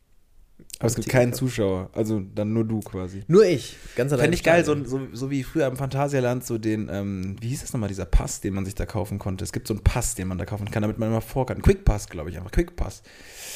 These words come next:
Speaker 1: Ähm, da kann man immer quasi vorbei und, äh, das für Olympia wäre ganz
Speaker 2: Ich hatte
Speaker 1: geil, weil
Speaker 2: das
Speaker 1: es gibt ja keine Zuschauer, das heißt, du kannst
Speaker 2: Mhm.
Speaker 1: einfach zu, immer, du kannst zum Schwimmen, du kannst zum, also kannst einfach komplett durch, also alle
Speaker 2: Aber
Speaker 1: Sportarten
Speaker 2: sind die nicht,
Speaker 1: gucken.
Speaker 2: sind die parallel nicht, die Sportarten?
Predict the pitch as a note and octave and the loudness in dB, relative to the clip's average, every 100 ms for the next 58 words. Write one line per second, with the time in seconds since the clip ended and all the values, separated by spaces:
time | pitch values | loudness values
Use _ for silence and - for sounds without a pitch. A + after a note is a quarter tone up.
0 | - - A#2 G#2+ A2+ C#3+ C3 D3+ D3 C#3+ | -14 -4 0 2 2 2 2 0 0 0
1 | C3+ B2+ G#2 G#2+ C3+ F3+ - - - A#2+ | 0 0 0 4 4 2 -2 -16 -6 0
2 | A#2+ A#2 - A2+ A2 G#2+ C#3+ - D#3+ A#2 | 2 0 0 2 2 0 -2 -4 -2 0
3 | C3 E3+ D#3 D3+ D3 D#3 B2+ B2 B2+ - | 0 0 0 0 2 4 6 4 2 -2
4 | D#3 D#3+ D3+ A3+ - B2 A#2+ C#3 - C#3 | 0 0 -2 -2 2 2 2 -4 -2 -2
5 | C3 C#3+ C#3 - C3 - - C3+ C#3+ B2+ | 0 -2 -4 -6 -6 -8 -8 -2 0 -2
6 | F#2+ - - G#2+ G#2 - D3+ D#3 D3 A#2+ | -6 -6 -6 -4 -4 2 4 4 2 0
7 | A2 G#2 - G2+ F2+ G#2 B2 B2+ B2+ C3+ | 0 -2 -4 -2 -2 -4 -6 -4 -4 -4
8 | C3+ E3 - - A2+ A#2+ F3 C3 C#3+ F#3 | -2 -4 -4 -12 -8 -2 0 2 6 6
9 | G3 C3+ G2 G#2 D#3+ F3+ B2+ A#2+ A2 C3+ | 6 2 0 -4 -4 -4 -4 -2 -2 -2
10 | G3 G3+ F3+ - F3+ F#3+ - F#3+ F#3+ | -2 -4 -6 -2 -2 -2 -4 -8 -14